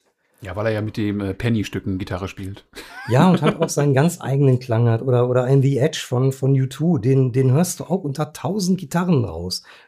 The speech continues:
Speaker 2: Slash würde ich das auch noch zuschreiben. Den man auch sehr deutlich an seinem Gitarrenspiel erkennt. Also,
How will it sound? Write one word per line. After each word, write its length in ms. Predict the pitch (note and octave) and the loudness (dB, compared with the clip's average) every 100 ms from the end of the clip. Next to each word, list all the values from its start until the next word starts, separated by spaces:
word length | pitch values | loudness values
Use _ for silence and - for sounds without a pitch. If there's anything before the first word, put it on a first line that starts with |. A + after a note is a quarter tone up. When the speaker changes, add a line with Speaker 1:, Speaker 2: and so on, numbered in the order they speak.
| - | -10
Speaker 2:
Slash 560 | - B2 D3+ F3 - | -6 0 0 0 0
würde 120 | A#2+ | -4
ich 80 | B2+ | -4
das 160 | C3 - C3+ | -6 -6 0
auch 60 | |
noch 180 | D3+ B2 | 0 0
zuschreiben. 800 | - - G#2 - - F#2 F2+ D#2+ _ _ _ _ _ _ _ | -4 -10 -10 -10 -10 -8 -8 -10 _ _ _ _ _ _ _
Den 100 | C3 | 2
man 140 | C3+ A#2+ | 2 2
auch 260 | B2+ C3+ - | -2 -4 -6
sehr 380 | G#2+ G#2 A2+ A2+ | -8 2 4 4
deutlich 720 | G#2 G2+ G#2 F#2+ F2+ - - _ _ _ _ _ _ _ _ - | 2 2 2 -2 -10 -12 -18 _ _ _ _ _ _ _ _ 0
an 200 | C3+ C3 | 4 4
seinem 260 | G#2+ G#2+ | 4 0
Gitarrenspiel 640 | G2+ - F#2+ G2 - G2 F2 | -2 -6 -4 -4 -6 -10 -10
erkennt. 460 | F2+ - D#2+ E2+ | -10 -10 -10 -10
Also, 260 | F#2 G#2 | -8 -8